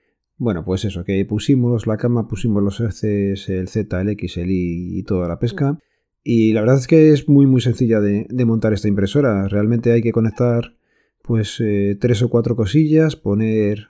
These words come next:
los cuatro tornillos de abajo, la pantalla L C D con, que te permite luego hacer o introducir los comandos y ya está. La verdad es que también viene bastante completa. Venía con un kit de herramientas, con una memoria S D y nada,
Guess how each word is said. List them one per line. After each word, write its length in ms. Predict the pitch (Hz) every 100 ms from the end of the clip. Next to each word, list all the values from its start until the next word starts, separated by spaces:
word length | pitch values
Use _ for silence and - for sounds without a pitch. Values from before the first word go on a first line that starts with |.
| _
los 220 | 127 -
cuatro 260 | - 120 123
tornillos 380 | 120 117 113 104
de 60 | 110
abajo, 500 | 156 - 175 196 - _ _ _ _ _ _
la 180 | 117 110
pantalla 360 | 104 107 117
L 120 | 117 113
C 140 | 110
D 120 | 127
con, 600 | 110 104 104 101 107 104 _ _ _ -
que 120 | 107
te 100 | 104
permite 320 | 104 107 107
luego 220 | 110 107
hacer 400 | 107 113 110 107
o 100 | 104
introducir 340 | 107 107 101 113
los 140 | 113
comandos 560 | 107 120 165 175 196 -
y 120 | 95
ya 60 | 95
está. 280 | - 226 _ - _ _ -
La 160 | 120
verdad 240 | 110 123 123
es 80 | 127
que 140 | 156
también 300 | 151 147 151
viene 180 | 120 113
bastante 380 | 104 110 104 101
completa. 400 | 98 156 165 98
Venía 300 | 98 113 110
con 340 | 104 104 110
un 100 | 110
kit 160 | 107 104
de 80 |
herramientas, 600 | 104 101 120 151 160 165 139
con 240 | 101 101
una 200 | 113 110
memoria 680 | 107 104 107 104 101 113 - _
S 260 | 139 120 113
D 340 | 120 190 - _ _ _ _
y 440 | 123 113 104 101 104
nada, 280 | 135 147